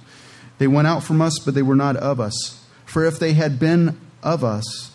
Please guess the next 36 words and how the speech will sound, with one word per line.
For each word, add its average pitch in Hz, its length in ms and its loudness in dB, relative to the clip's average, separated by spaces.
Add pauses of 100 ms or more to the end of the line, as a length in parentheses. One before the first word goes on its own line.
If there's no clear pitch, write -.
(200)
they 135 120 0
would 139 160 2
have 127 140 -2
continued 135 680 0
with 151 240 -6
us. - 420 -12 (520)
But 135 120 -2
they 143 80 0
went 139 220 0
out 156 240 0
that 123 120 -4
they 127 100 0
might 135 260 0
be 131 120 0
made 127 280 0
manifest 123 720 -2
that 117 160 -6
none 131 180 2
of 120 120 -4
them 117 360 -2
were 120 340 -4 (200)
of 120 200 -4
us." - 420 -14 (540)
And 127 80 -10
so 139 120 -2
I 151 60 -2
think 151 260 -4
con-, 123 280 -4 (380)
uh, 117 320 -4 (300)
continuance 123 1040 -2 (640)
really 143 260 -2
is 120 100 -4
the 113 120 -10
test 123 340 -8
of 120 100 -8
reality. 110 560 -8